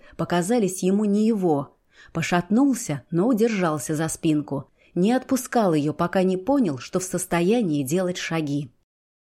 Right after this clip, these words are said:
В просто обставленной комнате на противоположной от кровати стене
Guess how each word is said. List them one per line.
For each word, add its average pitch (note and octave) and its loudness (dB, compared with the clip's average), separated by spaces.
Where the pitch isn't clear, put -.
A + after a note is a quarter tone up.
В - -20
просто C4+ 0
обставленной F3+ 2
комнате G#3+ 2
на D#3 0
противоположной F3+ 0
от E3 -4
кровати F3+ -2
стене G3 -2